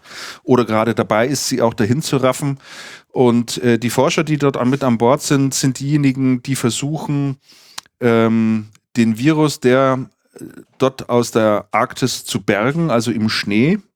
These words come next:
Warum jetzt im Schnee, weiß ich auch nicht. Keine Ahnung, <laughs> ist nie so richtig erklärt worden. Äh, weil sie natürlich auf der Suche sind nach dem Gegenmittel,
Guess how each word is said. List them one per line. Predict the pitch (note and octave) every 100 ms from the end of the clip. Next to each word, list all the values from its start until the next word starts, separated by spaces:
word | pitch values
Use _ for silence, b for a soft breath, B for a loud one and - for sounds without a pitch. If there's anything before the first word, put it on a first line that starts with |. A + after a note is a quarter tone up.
| _ -
Warum | G2+ G#2+ A#2 A#2
jetzt | A#2 A#2
im | A2
Schnee, | A2+ A#2+ B2+
weiß | A#2 A2
ich | G2
auch | A2+
nicht. | C3+ -
Keine | A2 A2
Ahnung, | B2 F3
<laughs> |
ist | - C#3+
nie | B2+
so | B2
richtig | A#2 A#2+ A#2
erklärt | G#2 G#2+ A2+
worden. | B2+ B2+ C3 B B B B B B -
Äh, | A2+
weil | A2+ A2+ A2 A2+ C3+
sie | D#3
natürlich | C#3 C#3+ C3 B2 -
auf | B2
der | B2+
Suche | A#2 C3+ C3+
sind | B2 A#2 A2
nach | A2+ G#2+ -
dem | - G2 F#2+ F#2+ F#2 F#2 b b b
Gegenmittel, | - A2+ A#2 G#2+ G2+ G2